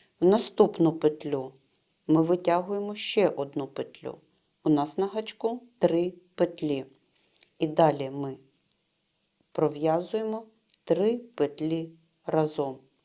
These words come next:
І у нас вийшло, що з двох петель ми зробили одну. Як в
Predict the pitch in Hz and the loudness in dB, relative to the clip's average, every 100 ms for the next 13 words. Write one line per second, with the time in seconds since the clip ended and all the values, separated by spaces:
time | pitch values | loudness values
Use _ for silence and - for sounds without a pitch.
0 | _ _ _ - - _ _ - 165 151 | _ _ _ -20 -20 _ _ 2 4 4
1 | 143 139 143 131 135 - 196 226 226 - | 2 -2 -8 -8 -8 -8 -6 -6 -4 -4
2 | 170 151 - 139 143 143 170 - 240 240 | -2 -2 -4 -10 -4 -2 -2 -2 -2 -2
3 | 254 269 - _ _ 151 160 202 202 180 | -2 -4 -8 _ _ 2 2 0 -2 -2
4 | 156 160 160 160 160 - _ _ _ _ | 2 2 2 0 -4 -8 _ _ _ _
5 | _ _ 160 147 151 131 - - _ _ | _ _ -2 2 2 2 -2 -12 _ _
6 | _ _ 156 202 - - | _ _ -2 -2 -2 -8